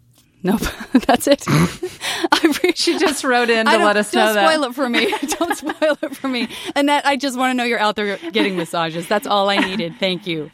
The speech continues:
Speaker 2: Uh, I'm not wealthy, so I often go to a massage school or a strip mall massage, and sometimes I splurge on a one hundred and fifty dollar massage. Tips in general are a conundrum for me.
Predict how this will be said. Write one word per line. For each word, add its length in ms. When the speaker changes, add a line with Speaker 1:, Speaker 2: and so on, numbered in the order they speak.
Speaker 2:
Uh, 60
I'm 720
not 280
wealthy, 540
so 160
I 140
often 380
go 200
to 200
a 40
massage 520
school 560
or 80
a 60
strip 360
mall 480
massage, 680
and 140
sometimes 580
I 80
splurge 680
on 200
a 180
one 380
hundred 560
and 180
fifty 540
dollar 480
massage. 680
Tips 400
in 160
general 760
are 120
a 40
conundrum 640
for 160
me. 240